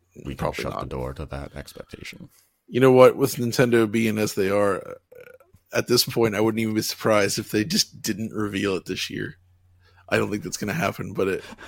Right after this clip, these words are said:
Speaker 1: <laughs>
Speaker 2: so, but there's a part of me, it's like, what if they just give a middle finger to all this and say, "Nope, more Switch"?
Speaker 1: Like, "Man, the Switch is still selling really well.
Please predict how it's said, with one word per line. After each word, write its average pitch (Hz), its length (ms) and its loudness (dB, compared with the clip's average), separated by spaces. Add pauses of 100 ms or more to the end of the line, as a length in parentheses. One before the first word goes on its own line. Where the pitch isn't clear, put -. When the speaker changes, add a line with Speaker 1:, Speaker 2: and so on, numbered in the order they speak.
Speaker 1:
<laughs> - 340 -6
Speaker 2:
so, - 240 8
but 147 160 2
there's 156 180 10
a 156 60 8
part 175 300 12
of 165 60 12
me, 151 120 6
it's 139 160 4
like, 127 280 0
what 160 140 -8
if 196 100 -8
they 151 120 4
just 139 300 -4 (440)
give - 180 -10
a 127 40 -4
middle 113 260 -2
finger 104 360 -6
to 85 80 -6
all 95 160 -2
this 95 320 -4
and - 60 -18
say, 95 240 -8
"Nope, 104 260 -4 (300)
more 107 180 0
Switch"? - 520 0 (1120)
Speaker 1:
Like, - 200 2
"Man, 151 200 -2
the 82 80 -4
Switch - 280 -4
is - 100 -4
still 117 240 -4
selling 101 320 0
really 78 300 -2
well. 92 540 -4